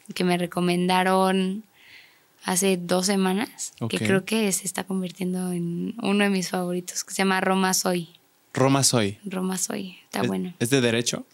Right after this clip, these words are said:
Speaker 1: No, habla, justo habla de política, este, como de, de muchos temas, de guerra, política, como es-, está divertido.
Speaker 2: De guerra también.
Speaker 1: Como, ju-, sí, como, como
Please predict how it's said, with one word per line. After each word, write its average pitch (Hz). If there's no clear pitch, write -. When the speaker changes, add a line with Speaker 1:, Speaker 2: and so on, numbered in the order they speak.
Speaker 1:
No, 311
habla, 220
justo -
habla 294
de 202
política, 190
este, -
como 196
de, 196
de 202
muchos 226
temas, 190
de 185
guerra, 185
política, 180
como 233
es-, 226
está 214
divertido. 190
Speaker 2:
De 131
guerra 127
también. 113
Speaker 1:
Como, 233
ju-, -
sí, 277
como, 220
como 190